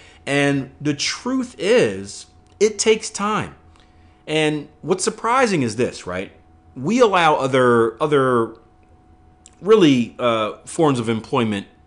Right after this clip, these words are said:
in this world. We, we allow them to take time, right? If you wanna be a doctor, you know,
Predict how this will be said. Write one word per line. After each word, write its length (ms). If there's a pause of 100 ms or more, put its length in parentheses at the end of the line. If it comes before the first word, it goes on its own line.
(140)
in 140
this 180
world. 260
We, 100
we 140
allow 300
them 220
to 60
take 280
time, 280
right? 160
If 120
you 40
wanna 140
be 140
a 80
doctor, 520
you 140
know, 220